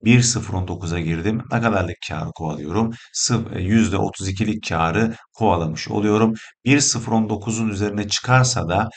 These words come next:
karşımıza çok önemli bir direnç çıkıyor. Gelene kadar takip edeceğim seviye ve şimdilik bunun üzerine hayal etmem. Bir dört yüz altmış,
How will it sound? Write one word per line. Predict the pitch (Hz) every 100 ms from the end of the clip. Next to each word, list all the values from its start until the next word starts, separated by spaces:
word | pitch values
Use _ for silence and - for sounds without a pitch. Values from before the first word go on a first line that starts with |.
| - -
karşımıza | - 123 120 - 92 107 95
çok | - 127
önemli | 104 92 85
bir | 80
direnç | 80 90 110
çıkıyor. | - - - 113 120 120 - _
Gelene | 120 120 123
kadar | 120 104 110
takip | 110 92 92 110
edeceğim | 120 113 110 110
seviye | - 110 104 110 123 - _
ve | -
şimdilik | - 120 98 85
bunun | 95 107
üzerine | 107 90 87 82
hayal | 87 110 101
etmem. | 82 92 101 104 - _ -
Bir | 135 110
dört | 98 80
yüz | -
altmış, | 80 80 98 110 -